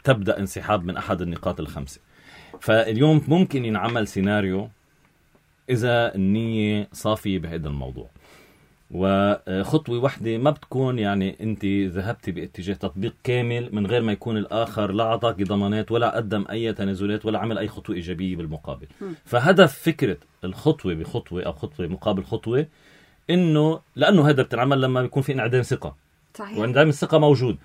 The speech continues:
Speaker 2: صحيح.
Speaker 1: فإذا هي علاج لموضوع انعدام الثقة. ونحن عم نقول إنه خي-، خلينا نطبق هيدا الموضوع.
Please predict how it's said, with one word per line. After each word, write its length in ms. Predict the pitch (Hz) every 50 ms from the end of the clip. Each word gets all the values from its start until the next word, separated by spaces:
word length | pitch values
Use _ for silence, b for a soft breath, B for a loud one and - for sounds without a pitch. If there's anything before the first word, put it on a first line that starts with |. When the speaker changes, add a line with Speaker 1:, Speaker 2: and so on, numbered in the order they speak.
| - - -
Speaker 2:
صحيح. 140 | - -
Speaker 1:
فإذا 260 | 127 143 135 143 135 139
هي 280 | 160 180 170 147 147
علاج 400 | 127 123 120 123 131 151 147 120
لموضوع 360 | 127 127 127 120 117 123 120
انعدام 320 | 107 95 87 87 87 90 85
الثقة. 420 | 80 - - 101 - 113 113 131 b b b b b b b b -
ونحن 300 | 120 151 180 185 185 165
عم 180 | 147 139 123
نقول 300 | 117 104 104 113 113 -
إنه 160 | - 113 113
خي-، 200 | - - 117 120
خلينا 280 | 120 - 160 196 226 202
نطبق 300 | 190 - 165 139 123 117
هيدا 260 | 110 117 113 101 110
الموضوع. 480 | 101 101 104 101 98 92 101 95 92